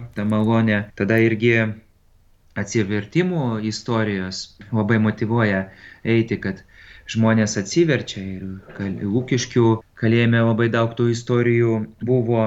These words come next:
Taipogi irgi motyvuoja, kad vis tiek kalėjimuose, pataisos namuose yra daug, e, jaunų žmonių. Tai tokia irgi ir visuomenės, e, yra opa žaizda, kad kažkas visuomenė ne taip vyksta,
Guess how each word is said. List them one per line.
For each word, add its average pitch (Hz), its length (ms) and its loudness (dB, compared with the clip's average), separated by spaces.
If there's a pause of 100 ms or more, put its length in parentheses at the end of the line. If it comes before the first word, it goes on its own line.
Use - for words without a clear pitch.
(160)
Taipogi 123 600 0 (240)
irgi 127 440 0 (360)
motyvuoja, 127 720 0 (240)
kad 120 280 -4
vis 123 180 0
tiek 127 320 0 (600)
kalėjimuose, 107 800 0
pataisos 113 520 -2
namuose 113 560 -2
yra 104 240 -2
daug, 107 380 0
e, 104 240 -6 (160)
jaunų 107 420 4
žmonių. 110 460 4 (200)
Tai - 140 -10
tokia 113 260 0
irgi 120 360 2
ir 127 100 2
visuomenės, 139 800 0
e, 107 160 -4 (320)
yra 101 280 -2
opa 107 360 -2 (280)
žaizda, 117 680 2 (640)
kad - 260 -10
kažkas 120 320 -2
visuomenė 123 560 -2
ne 127 80 0
taip 127 240 -2
vyksta, 117 540 -4